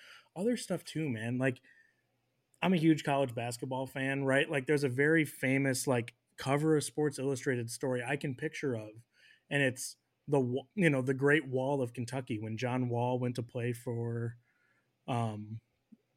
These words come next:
University of Kentucky, right, with John Calipari. Cover of Sports Illustrated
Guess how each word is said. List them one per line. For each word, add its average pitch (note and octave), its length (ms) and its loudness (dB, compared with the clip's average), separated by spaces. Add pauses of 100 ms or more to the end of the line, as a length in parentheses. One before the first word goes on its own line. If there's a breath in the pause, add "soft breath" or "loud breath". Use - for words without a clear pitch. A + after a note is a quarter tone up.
(100)
University C#3+ 500 2
of A#2+ 80 0
Kentucky, C3+ 640 -2
right, D3 240 6
with C#3 100 -4
John C3+ 240 2
Calipari. C#3 440 2
Cover A3 240 6
of F3+ 60 6
Sports F3 260 2
Illustrated B2 460 2